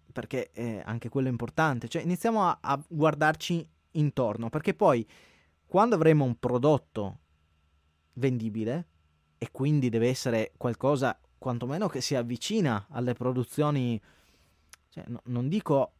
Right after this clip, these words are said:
delle cose assurde, però insomma deve essere presentato dignitosamente, le chitarre devono essere accordate, gli arrangiamenti devono essere coerenti, i suoni devono essere registrati bene, il mix deve essere fatto bene, possibilmente ci deve essere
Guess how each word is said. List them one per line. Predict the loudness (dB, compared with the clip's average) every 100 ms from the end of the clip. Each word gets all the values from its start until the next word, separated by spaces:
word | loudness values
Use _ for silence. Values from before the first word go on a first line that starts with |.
| _
delle | -6 -6 -2
cose | -2 -2
assurde, | -4 0 2 0
però | -2 -2
insomma | -2 -2
deve | 0 0
essere | 0 -2
presentato | -2 -2 0 0 2 0 0
dignitosamente, | -2 0 0 -2 -2 0 0 0
le | 0
chitarre | -2 2 2 4
devono | 2 0
essere | -2 -2 -4
accordate, | -4 -6 0 2 2 0
gli | 0
arrangiamenti | 0 0 0 -2 -2
devono | -2 -2
essere | -2 -2 -4
coerenti, | -4 -4 -2 -2 -4
i | -8
suoni | -6 -4 -2
devono | -2 -2
essere | -2 -2 -2
registrati | -2 -4 -6 -6 -6 -4
bene, | -4 -4 -2
il | -4
mix | -6 -6
deve | -4 -4
essere | -4 -4
fatto | -6 -4
bene, | -2 -2 -2 -6 -14 -20 _
possibilmente | -4 -2 -2 -2 -2 -2 -4
ci | -4
deve | -2
essere | -2 -2 -4